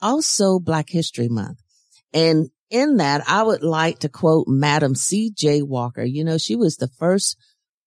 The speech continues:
woman millionaire, African-American millionaire. And her quote is,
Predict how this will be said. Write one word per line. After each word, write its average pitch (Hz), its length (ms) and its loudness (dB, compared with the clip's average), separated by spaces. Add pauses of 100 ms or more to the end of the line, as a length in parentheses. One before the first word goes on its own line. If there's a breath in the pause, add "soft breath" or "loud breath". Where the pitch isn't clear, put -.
(140)
woman 160 600 4
millionaire, 139 920 4
African-American 143 1040 0
millionaire. 127 680 0 (480)
And 147 160 0
her 254 180 2
quote 190 440 2 (120)
is, 127 500 0